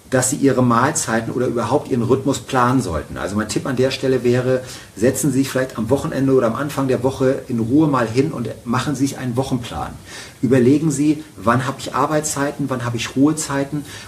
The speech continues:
und dann würde ich empfehlen, dass Sie Ihre Mahlzeiten entsprechend planen. Also dass Sie zum Beispiel sagen,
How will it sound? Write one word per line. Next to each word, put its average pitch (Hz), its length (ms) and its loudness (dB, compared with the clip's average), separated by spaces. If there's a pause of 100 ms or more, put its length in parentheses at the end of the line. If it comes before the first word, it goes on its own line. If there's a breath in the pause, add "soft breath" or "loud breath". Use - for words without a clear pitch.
(100)
und 117 120 0
dann 117 160 2
würde 139 140 4
ich 143 80 -6
empfehlen, 135 380 0
dass 131 140 -4
Sie - 40 -6
Ihre 123 220 -4
Mahlzeiten 135 600 2
entsprechend 123 540 -6
planen. 120 420 2 (560 loud breath)
Also 113 160 2
dass 139 140 2
Sie 139 80 -2
zum 135 140 0
Beispiel 127 340 2
sagen, 123 420 0